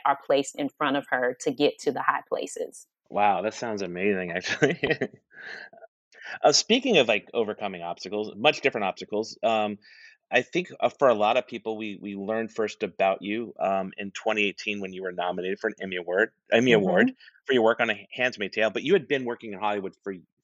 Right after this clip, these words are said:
Speaker 2: for years before that. Um,
Speaker 1: Yeah.
Speaker 2: but
Speaker 1: <laughs>
Speaker 2: I, I'm wondering, when you look back at, at those years of, like, a lot of work where you weren't getting the work, and you look back on the, getting the nomination, what do those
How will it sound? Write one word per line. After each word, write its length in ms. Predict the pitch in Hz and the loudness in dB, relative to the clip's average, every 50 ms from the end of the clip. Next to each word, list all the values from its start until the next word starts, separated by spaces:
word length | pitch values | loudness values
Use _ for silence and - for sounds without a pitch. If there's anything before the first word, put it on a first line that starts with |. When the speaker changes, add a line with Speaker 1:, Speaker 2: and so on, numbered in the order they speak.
| _ | _
Speaker 2:
for 80 | - 113 | -10 -10
years 580 | 101 101 117 139 185 233 226 185 131 101 - - | -10 -10 -10 -6 0 4 6 6 6 4 2 -2
before 340 | - 92 - - 87 80 76 | -10 -10 -6 -6 -8 -8 -8
that. 200 | - - - - - | -12 -14 -14 -14 -8
Um, 300 | - 107 107 107 107 104 | -4 -2 -2 0 0 0
Speaker 1:
Yeah. 460 | 131 135 135 143 147 180 190 190 147 - | 2 4 6 6 6 6 6 4 4 6
Speaker 2:
but 180 | - - - _ - - | 4 4 2 _ -12 -12
Speaker 1:
<laughs> 0 | 185 160 - - 170 165 - - - | -10 -10 -12 -14 -16 -16 -4 2 2
Speaker 2:
I, 120 | 160 - - | 4 4 4
I'm 140 | 165 165 | 4 4
wondering, 280 | 160 175 196 220 214 190 | 4 0 0 0 -2 -2
when 160 | 180 165 156 | -2 -2 -2
you 140 | 143 139 127 | -2 -4 -2
look 260 | 120 135 139 - - | -2 -2 -4 -4 -2
back 260 | 143 131 123 123 - | 0 2 2 2 0
at, 180 | 101 101 98 _ _ _ _ - | -2 -6 -6 _ _ _ _ -8
at 200 | - 110 104 - _ | -6 -6 -6 -8 _
those 280 | - 117 113 101 - - | -6 -6 -6 -6 -8 -8
years 500 | 113 120 123 127 123 123 117 107 - - _ - | -6 -4 -4 -4 -4 -4 -6 -8 -14 -16 _ -6
of, 300 | - 107 104 101 92 - _ _ _ _ _ _ _ - | -4 -4 -4 -4 -6 -10 _ _ _ _ _ _ _ -12
like, 200 | 98 98 - _ _ - | -12 -12 -12 _ _ -8
a 80 | 101 | -8
lot 440 | 104 95 95 95 104 104 107 110 107 | -6 -6 -4 -2 0 2 2 2 0
of 140 | 107 104 - | -2 -6 -8
work 300 | 95 98 98 101 95 _ - | -6 -4 -4 -4 -4 _ -8
where 180 | 98 95 92 95 | -8 -6 -6 -6
you 240 | 92 90 98 95 90 | -8 -10 -12 -10 -6
weren't 220 | 101 98 90 - _ _ _ _ - | -6 -6 -6 -8 _ _ _ _ 0
getting 300 | - 131 156 175 143 113 | 0 2 2 2 0 0
the 80 | 101 92 | -2 -2
work, 340 | 85 85 85 90 92 - - _ _ _ - - - _ - | -2 -4 -4 -6 -6 -8 -12 _ _ _ -20 -20 -18 _ -2
and 160 | 110 113 117 | -2 0 0
you 80 | 117 120 | 2 2
look 220 | 127 139 - - | 2 2 4 6
back 260 | 139 127 123 123 - 92 - | 6 6 6 4 2 -6 -6
on 320 | 107 110 110 107 107 104 | -6 -4 -4 -4 -6 -6
the, 80 | 98 101 | -6 -6
getting 300 | - - 110 104 104 101 | -4 -4 -4 -4 -4 -6
the 80 | 90 92 | -6 -6
nomination, 720 | 95 98 101 98 98 92 98 104 117 - - 104 98 90 - - | -4 -4 -4 -4 -4 -4 -2 -2 -2 -2 -4 -6 -6 -8 -10 -6
what 240 | 90 - 165 - | -2 -2 0 2
do 80 | - 196 | 2 4
those 340 | 175 175 170 165 - - | 6 6 4 4 2 -4